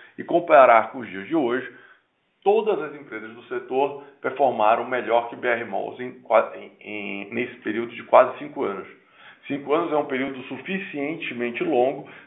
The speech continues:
para se medir a performance de qualquer companhia, especialmente quando se comparada em bases relativas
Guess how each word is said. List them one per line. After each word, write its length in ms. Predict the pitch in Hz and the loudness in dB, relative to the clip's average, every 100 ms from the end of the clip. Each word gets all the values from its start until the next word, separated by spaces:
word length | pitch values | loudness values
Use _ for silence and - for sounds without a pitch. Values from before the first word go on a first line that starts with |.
| - | 4
para 180 | 147 - | 4 2
se 60 | |
medir 280 | 147 127 135 | -10 -8 -8
a 40 | |
performance 480 | 143 135 135 135 147 | -4 -4 -2 -4 -4
de 100 | - | -10
qualquer 320 | - 131 151 | -8 -2 -2
companhia, 520 | 151 160 151 113 120 135 | -4 -6 -4 -4 -4 -6
especialmente 840 | 131 175 175 - 127 120 143 143 - - - _ | -4 -6 -4 -2 -2 -4 -6 -8 -10 -14 -20 _
quando 200 | - 139 139 | -8 -8 -8
se 60 | - | -12
comparada 500 | 139 131 120 120 123 | 0 6 8 8 4
em 200 | 127 120 | -6 0
bases 300 | 113 110 107 | 4 4 2
relativas 760 | 117 151 135 - 117 120 127 | -2 0 0 -2 -8 -6 -6